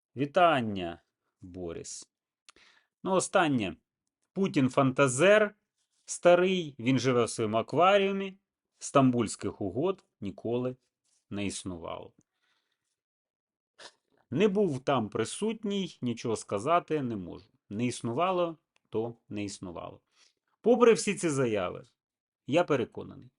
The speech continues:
зупинка бойових дій максимально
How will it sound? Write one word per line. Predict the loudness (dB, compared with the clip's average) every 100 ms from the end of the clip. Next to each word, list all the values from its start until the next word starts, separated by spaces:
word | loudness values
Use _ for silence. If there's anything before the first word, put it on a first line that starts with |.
| _ _ _ -12
зупинка | -4 -2 -2 -2 -6 -12
бойових | -10 -8 -6 -8 -8
дій | -6 -8 -12 _ _ _ _ _ _ _ _ _ -6
максимально | -4 -4 -6 -6 -4 -4 -6